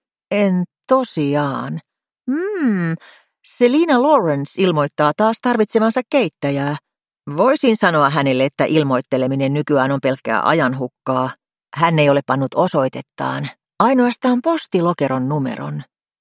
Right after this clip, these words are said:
Se on kerrassaan kohtalokasta. Olisin voinut hänelle sanoa, palvelijat yksinkertaisesti vaativat saada tietää, mihin he joutuvat. He pitävät hyvästä osoitteesta. Tekohampaita, en voi ymmärtää, miksi tekohampaat ovat niin suosittuja.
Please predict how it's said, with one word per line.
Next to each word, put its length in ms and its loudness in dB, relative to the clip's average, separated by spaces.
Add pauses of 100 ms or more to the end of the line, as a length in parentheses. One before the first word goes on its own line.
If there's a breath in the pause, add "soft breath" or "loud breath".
Se 180 -6
on 80 -2
kerrassaan 560 -4
kohtalokasta. 760 -4 (540 loud breath)
Olisin 360 2
voinut 280 2
hänelle 280 0
sanoa, 460 -2 (200)
palvelijat 480 -6
yksinkertaisesti 880 0
vaativat 440 2
saada 260 2
tietää, 380 2 (300 loud breath)
mihin 280 2
he 100 0
joutuvat. 560 0 (640)
He 100 2
pitävät 380 -2
hyvästä 400 0
osoitteesta. 800 -4 (800)
Tekohampaita, 1160 0 (200)
en 260 2
voi 200 -6
ymmärtää, 500 -4
miksi 240 -6
tekohampaat 640 -2
ovat 180 0
niin 160 -6
suosittuja. 580 -8